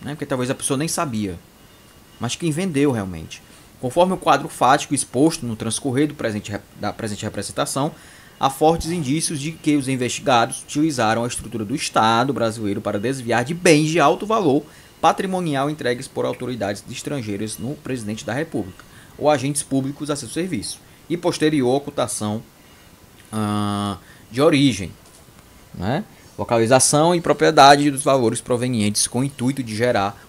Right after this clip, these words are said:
um enriquecimento ilícito do ex-presidente da República. Então a P F aqui, ah, já tem todos os, os indícios, as evidências de que o Bolsonaro cometeu crime, né?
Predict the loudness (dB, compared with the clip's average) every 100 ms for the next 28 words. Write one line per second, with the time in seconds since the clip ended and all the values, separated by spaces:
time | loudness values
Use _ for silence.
0 | 0 4 4 6 2 4 2 2 2 4
1 | 4 0 2 0 0 -4 -4 -4 -6 -6
2 | -10 -10 -20 -20 -20 -20 -20 -20 -20 -20
3 | -12 -4 0 6 8 8 4 -4 -10 -14
4 | -20 -20 -16 -14 -4 0 0 0 -10 -20
5 | -20 -14 -8 -4 -4 -4 -4 -6 -10 -18
6 | -10 -2 0 0 -2 2 2 0 -4 -2
7 | -4 -6 -8 -10 -10 -6 -4 -2 -2 -2
8 | -4 -4 -4 -4 -4 -2 -2 -2 -2 -6
9 | -8 -12 -18 -20 -20 -20 -20 -16 -10 -4
10 | 0 0 0 -2 -2 -2 -2 -4 -2 -4
11 | -4 -14 -20 -20 -20 -20 -20 -20 -20 -20
12 | -12 -6 -6